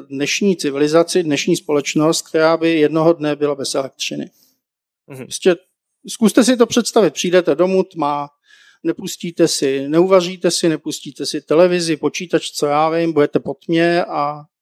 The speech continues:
Speaker 1: a co dál? Pak vám bude zima a takhle to bude pokračovat. Dneska i plynové kotle, tepelná čerpadla, tepelná čerpadla bez elektřiny nefungují samozřejmě, že jo? Čili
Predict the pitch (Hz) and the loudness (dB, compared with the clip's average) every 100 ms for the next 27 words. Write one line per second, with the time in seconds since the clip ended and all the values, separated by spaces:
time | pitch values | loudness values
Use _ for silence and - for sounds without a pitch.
0 | _ _ - - 135 127 123 123 _ _ | _ _ -8 0 2 2 0 -8 _ _
1 | _ _ - 135 160 156 156 139 160 175 | _ _ -6 -2 0 4 4 4 0 0
2 | 165 160 160 _ _ _ - 143 165 160 | -2 -6 -12 _ _ _ -8 -2 0 0
3 | 151 151 139 147 147 - 135 139 - 156 | 2 0 0 -10 -8 -6 -6 -6 -6 -2
4 | 147 139 - 147 156 156 151 151 135 151 | -2 -2 -4 -2 2 2 0 -2 -4 0
5 | 139 135 - 175 170 185 180 175 - 170 | 0 -2 0 0 4 2 4 2 4 2
6 | - 185 151 131 - 143 147 139 165 147 | 2 0 0 -4 -6 -4 -2 0 0 0
7 | 151 147 139 - 170 160 - 170 170 165 | -2 -4 -6 -4 -4 -6 -6 -4 -4 -4
8 | 196 165 131 120 - 143 127 131 123 120 | -4 -4 -8 -12 -14 -12 -12 -14 -16 -18
9 | 131 - 139 - _ - - _ - 160 | _ -14 -14 -14 _ -20 -20 _ -4 2
10 | 170 170 | 4 2